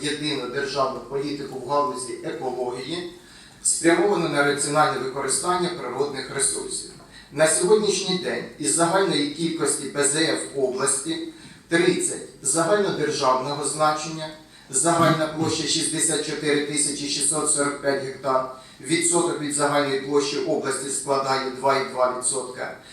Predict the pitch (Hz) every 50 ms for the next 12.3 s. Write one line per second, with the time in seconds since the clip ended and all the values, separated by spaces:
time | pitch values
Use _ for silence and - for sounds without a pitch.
0 | - - - 127 - - 170 170 120 107 - - - - - 143 147 147 143 -
1 | - 131 131 123 - - 131 120 117 120 123 131 139 147 160 160 160 165 165 170
2 | 165 170 170 170 170 165 160 156 156 - - 151 156 156 - - - - - -
3 | - - - - - 165 165 156 - - - 147 151 160 165 160 160 156 151 151
4 | 143 - 147 147 147 147 143 - - 147 143 139 139 - 156 - - 151 143 143
5 | 135 131 135 135 135 131 - - 143 131 131 - 147 156 156 143 151 151 143 143
6 | 139 120 120 143 143 139 - - 139 123 - 120 123 139 135 139 135 135 143 143
7 | 143 139 131 - 147 139 - - 139 - - 139 135 127 131 131 131 131 127 -
8 | - 143 135 123 127 - - - 135 - - 127 127 123 123 123 - - - -
9 | - - - - - - - 143 170 175 180 175 151 147 143 - - 143 - -
10 | - - - 165 - 151 156 - 190 190 180 180 165 175 175 190 180 180 170 175
11 | 170 170 170 165 165 170 165 160 151 156 156 156 156 165 160 160 165 165 156 147
12 | 147 147 147 147 -